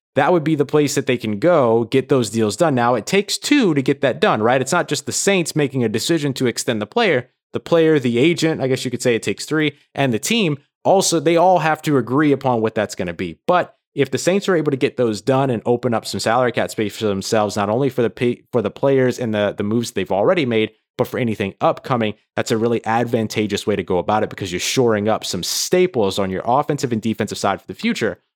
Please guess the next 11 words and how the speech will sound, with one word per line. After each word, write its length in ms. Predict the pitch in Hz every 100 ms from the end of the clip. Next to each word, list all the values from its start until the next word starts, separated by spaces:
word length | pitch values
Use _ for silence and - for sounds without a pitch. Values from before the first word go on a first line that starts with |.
| -
while 120 | 113
also 300 | - 196 185
creating 340 | - 165 147
yourself 340 | 143 131 143 127
some 200 | - 104
space 400 | - 175 135 -
to 120 | -
be 200 | 104 107
competitive 640 | - 113 - 147 104 95 -
right 240 | 87 71 -
away. 440 | 85 98 95 -